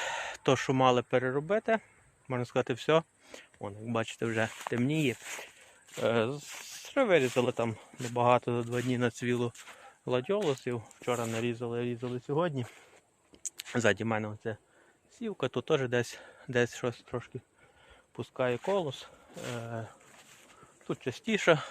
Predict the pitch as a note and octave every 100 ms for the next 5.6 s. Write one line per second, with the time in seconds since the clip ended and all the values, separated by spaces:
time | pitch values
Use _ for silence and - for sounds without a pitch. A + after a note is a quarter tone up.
0 | - - B2+ B2+ C3+ E3 D3 C#3 C3+ -
1 | B2+ C3+ - B2+ C3+ - B2+ _ _ -
2 | - - - - - C3+ B2+ C3 B2+ -
3 | D#3 F3 F3+ C3+ - - B2+ B2 B2+ B2+
4 | - F#3+ F#3+ F3 - D#3+ G3+ - - -
5 | - - - C3+ A#2